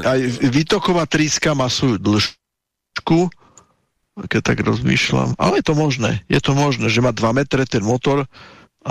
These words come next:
ten trup má šesť. Je to taká nejaká čudná animácia. No s tým obrovským ťahom na túto šesťmetrovú potvoru,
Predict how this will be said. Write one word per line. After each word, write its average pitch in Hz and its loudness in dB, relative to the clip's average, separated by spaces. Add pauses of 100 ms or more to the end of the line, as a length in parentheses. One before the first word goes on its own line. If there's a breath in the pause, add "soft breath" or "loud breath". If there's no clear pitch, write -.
ten - -2
trup 123 2
má 110 2
šesť. - 0 (580 loud breath)
Je - 0
to 135 2
taká - 0
nejaká 113 2
čudná 113 0
animácia. 113 0 (920 loud breath)
No - -2
s - 2
tým 135 4
obrovským 143 0
ťahom 143 0
na 120 0
túto 147 0
šesťmetrovú 127 0 (140)
potvoru, 117 2